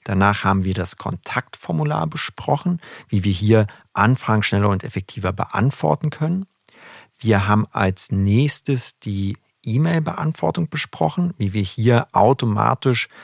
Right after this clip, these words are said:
aus der Inbox raus Antworten an Kunden verschicken können. Wir haben dann den Chatbot besprochen. Und zum Schluss sind wir darauf eingegangen, wie man im Service Center effektiver und schneller arbeitet,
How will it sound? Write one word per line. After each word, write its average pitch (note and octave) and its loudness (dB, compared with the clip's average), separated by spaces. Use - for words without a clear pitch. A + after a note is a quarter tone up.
aus G2 -2
der F#2 -2
Inbox C3+ 2
raus G#2+ 0
Antworten A2 -4
an F#2+ -6
Kunden D#3 4
verschicken D#3+ -4
können. F3+ 0
Wir G#2+ 4
haben G2+ 6
dann G#2 4
den F#2+ 0
Chatbot - -2
besprochen. F3 -2
Und A#2 6
zum G#2+ -2
Schluss C#3 2
sind A#2 2
wir A2 4
darauf G2 0
eingegangen, B2 4
wie G2+ -2
man A2+ 6
im F#2 0
Service A#2 2
Center G#2 2
effektiver A2 -2
und G2+ -2
schneller - 0
arbeitet, G2 0